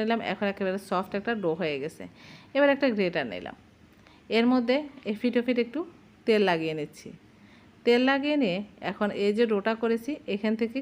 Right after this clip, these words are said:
কিছুটা ডো নিয়ে নিচ্ছি। তারপরে এটাকে এরকম একটু মথে লম্বা আকৃতি করে দিয়ে তারপরে এই গ্রেটার মধ্যে এভাবে হাত দিয়ে চেপে চেপে বড় করে নেব। তো এই কাজটা কীভাবে করতেছি আপনারা একটু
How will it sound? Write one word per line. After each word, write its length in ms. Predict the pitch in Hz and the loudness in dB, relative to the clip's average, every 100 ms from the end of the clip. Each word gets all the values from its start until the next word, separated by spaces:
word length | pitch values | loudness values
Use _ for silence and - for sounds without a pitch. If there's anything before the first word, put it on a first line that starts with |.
| 262 | -6
কিছুটা 400 | 214 220 208 311 - - - - | -6 -4 -4 -6 -8 -20 -20 -6
ডো 140 | 208 247 | 0 2
নিয়ে 240 | 240 180 | 2 0
নিচ্ছি। 380 | 160 151 - - - - _ - - - - - - | -2 -6 -10 -16 -18 -20 _ -20 -20 -20 -20 -20 0
তারপরে 360 | 262 262 277 | 2 4 2
এটাকে 280 | 254 208 214 | 4 2 2
এরকম 280 | 214 208 202 | 2 0 -2
একটু 200 | 190 202 185 | -4 -2 -2
মথে 420 | 180 180 185 233 | -2 -4 -2 0
লম্বা 360 | 214 180 185 | 2 2 2
আকৃতি 280 | 208 220 233 | 0 0 -4
করে 240 | 240 247 247 | -2 -2 0
দিয়ে 340 | 254 240 185 - - | 0 0 0 -6 -2
তারপরে 480 | 185 185 - 208 311 - - | 0 0 -2 -4 -4 -10 -8
এই 120 | 185 | -4
গ্রেটার 360 | 185 180 190 | -2 -2 -2
মধ্যে 220 | 202 196 226 | -2 -2 -4
এভাবে 380 | 196 180 185 208 | -4 -2 -2 -2
হাত 140 | 180 | -4
দিয়ে 200 | 175 196 220 | -2 -2 -2
চেপে 300 | 214 208 208 | -4 -4 -6
চেপে 260 | 214 247 339 - - 202 | -8 -10 -12 -16 -14 -4
বড় 220 | 180 170 | 0 0
করে 220 | 160 156 | -2 -4
নেব। 240 | 147 131 92 - - - - - - - | -4 -8 -10 -18 -20 -20 -20 -20 -20 -10
তো 100 | - - | -8 2
এই 140 | 240 | 2
কাজটা 300 | 262 302 294 311 | 4 2 2 -2
কীভাবে 360 | 302 302 302 | 0 0 0
করতেছি 420 | 302 302 285 254 | 0 -2 -4 -2
আপনারা 300 | 151 175 190 202 | -4 -2 -2 -2
একটু 240 | 202 254 | -2 -4